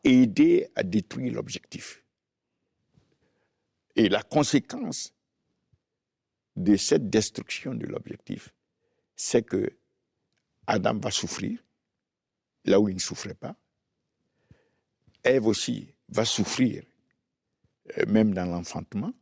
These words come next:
alors que Dieu leur avait déjà dit, « Reproduisez-vous, euh, remplissez la terre,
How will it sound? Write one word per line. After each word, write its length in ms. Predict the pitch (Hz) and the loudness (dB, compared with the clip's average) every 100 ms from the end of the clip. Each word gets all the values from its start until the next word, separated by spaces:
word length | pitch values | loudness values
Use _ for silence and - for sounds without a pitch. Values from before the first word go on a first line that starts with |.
| _ _ _ _ _ | _ _ _ _ _
alors 220 | - 104 | -4 -2
que 100 | - | -2
Dieu 220 | 85 101 | 0 2
leur 200 | 98 - | 2 0
avait 180 | - 92 | -4 -6
déjà 320 | 87 98 - | -6 -8 -8
dit, « 260 | - 101 - _ _ _ _ _ _ - | -8 -10 -14 _ _ _ _ _ _ -12
Reproduisez-vous, 960 | 95 110 - 107 90 80 85 78 208 269 _ - _ _ _ _ _ _ _ _ - | -2 0 2 2 2 -4 -4 -4 -6 -8 _ -20 _ _ _ _ _ _ _ _ -12
euh, 60 | - - - | -12 -8 -8
remplissez 420 | - - 90 - | -8 -8 -6 -2
la 120 | - - | -2 -2
terre, 500 | 113 123 147 143 | -2 0 -2 -8